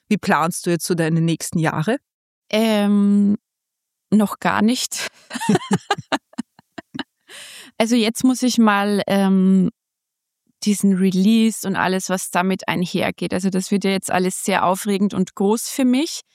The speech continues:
Speaker 2: Ähm, ich bin ja auch immer sehr gut im Kleinreden von irgendwelchen Erfolgen und Achievements und denk mir immer so, „Ja, okay, super, und what's next?“ Ähm, und drum habe ich mir auch für dieses Jahr vorgenommen, das jetzt wirklich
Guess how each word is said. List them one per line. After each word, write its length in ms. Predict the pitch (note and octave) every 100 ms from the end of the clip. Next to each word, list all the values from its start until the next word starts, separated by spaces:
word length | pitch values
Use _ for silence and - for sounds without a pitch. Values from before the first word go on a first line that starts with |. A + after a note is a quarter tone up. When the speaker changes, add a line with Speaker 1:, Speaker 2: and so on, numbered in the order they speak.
| _ _ _ -
Speaker 2:
Ähm, 220 | A3 G#3+
ich 140 | G#3+
bin 160 | - A3+
ja 120 | F#3+
auch 40 |
immer 260 | G#3+ G#3+ G#3+
sehr 300 | G#3+ G#3+ G#3
gut 340 | - A3+ A#3
im 200 | - G3
Kleinreden 680 | G3+ G3 F3 G3+ G#3 G#3 G#3+
von 260 | G#3 G#3+ A3
irgendwelchen 520 | F#3+ G3 G#3+ G3+ G#3+
Erfolgen 440 | G3+ - G#3+ A3
und 140 | G3 G3+
Achievements 640 | G3+ - A#3 A3+ G#3+ G#3+
und 140 | G3+ -
denk 160 | G3+
mir 80 | G3
immer 140 | F#3+ G3+
so, 140 | -
„Ja, 240 | F#3+ F3+ F#3+ _ _ _ _ _ _ _ _
okay, 280 | G#3+ - A#3
super, 400 | A3+ C4 - A#3
und 160 | A3 G3
what's 260 | G3 -
next?“ 560 | G3+ A3+ D4 - - - _ _ _ -
Ähm, 260 | G#3 G#3+ G#3+
und 160 | G#3+
drum 160 | A3+ A3+
habe 120 | G#3
ich 140 | A3+
mir 160 | G#3+ G#3+
auch 80 | G3+
für 140 | -
dieses 400 | G#3 G#3 G#3+ -
Jahr 120 | A3
vorgenommen, 540 | G3+ G#3 G3 G3+ G3+ G3
das 300 | G3+ - -
jetzt 260 | G3+ -
wirklich 640 | A3 G3+ G3 G3 G3+ -